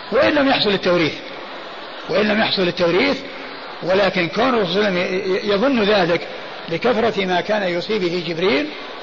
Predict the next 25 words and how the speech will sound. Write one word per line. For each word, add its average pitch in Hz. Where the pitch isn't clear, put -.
الرسول 165
صلى 196
الله 170
عليه 214
وسلم 302
ظن 196
هذا 185
الظن 185
وتوقع 180
هذا، 196
و-، 180
فهو 202
يدل 202
على 190
عظم 196
حق 180
الجار، 165
فهو، 170
وقد 294
جاء 240
في 185
أحاديث 196
كثيرة 196
تدل 180
على 165